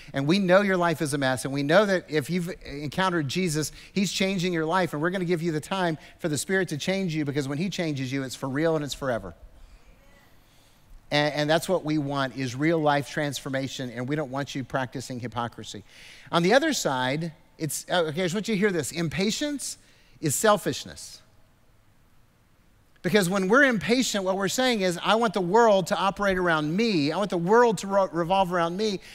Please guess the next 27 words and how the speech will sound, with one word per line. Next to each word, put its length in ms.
And 100
so 80
I 80
want 320
stuff 360
to 100
happen 320
on 160
my 240
ten-, 340
time 240
schedule 420
in 100
the 60
way 140
that 180
I 160
want 240
it 120
to 60
be." 220
That, 140
that's 180
basically 380
what 140
we're 120
saying. 300